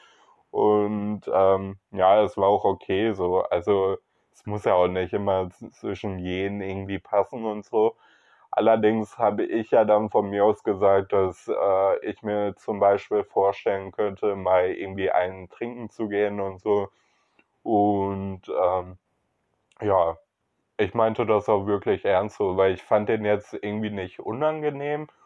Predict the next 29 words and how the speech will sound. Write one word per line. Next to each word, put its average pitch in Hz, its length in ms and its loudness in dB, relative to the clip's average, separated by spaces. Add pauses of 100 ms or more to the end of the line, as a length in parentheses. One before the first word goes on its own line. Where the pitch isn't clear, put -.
(240)
und 117 160 -8
so. 120 160 0
Ich 117 140 -2
fand 110 220 -2
den 107 260 -4
wirklich 131 460 -2
eigentlich 120 400 -4
ganz 113 340 -4
nett 117 360 -2
und 107 240 -8
ganz 110 260 0
sympathisch. 117 760 0 (720)
Aber 101 180 2
da 101 140 4
waren 113 200 4
halt 104 180 2
nur 98 200 2
ein, 101 180 2
zwei 101 240 4
Sachen, 95 380 0
die 92 120 -4
ich 90 120 -10
ein 90 160 -8
bisschen 92 340 -4
too 101 180 -6
much 92 400 -4
fand. 110 320 0 (520)
So, 107 460 2 (320)
ja, 85 280 0